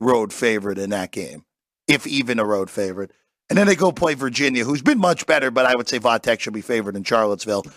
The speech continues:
that final week of the season. Again, Boston College, you kinda done it smoke and mirrors wise. They're, they're bowl eligible already. They got the six with a win last week against Syracuse, where I thought they were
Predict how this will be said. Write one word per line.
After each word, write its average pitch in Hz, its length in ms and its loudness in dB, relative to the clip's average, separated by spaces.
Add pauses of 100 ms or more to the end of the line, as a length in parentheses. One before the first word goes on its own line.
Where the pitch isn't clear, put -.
(260)
that 123 140 2
final 127 320 0
week 113 220 -6
of 110 60 -6
the 98 60 -10
season. 123 520 0 (1040)
Again, 185 260 2
Boston 240 400 0
College, 208 440 0
you 143 40 -6
kinda 165 400 0 (240)
done 151 200 2
it 147 160 0
smoke 156 340 0
and 131 140 2
mirrors 156 280 4
wise. 175 400 2
They're, 113 180 -2 (140)
they're 131 140 2
bowl 143 240 2
eligible 143 440 2
already. 127 300 2
They 123 120 0
got 123 220 0
the 120 60 -6
six - 380 -2
with 120 100 0
a 113 60 0
win 127 160 2
last 127 340 2
week 127 160 -4
against 113 300 -4
Syracuse, 127 500 -2
where 110 240 4 (200)
I 110 40 -6
thought 117 200 2
they 113 80 2
were 98 120 -2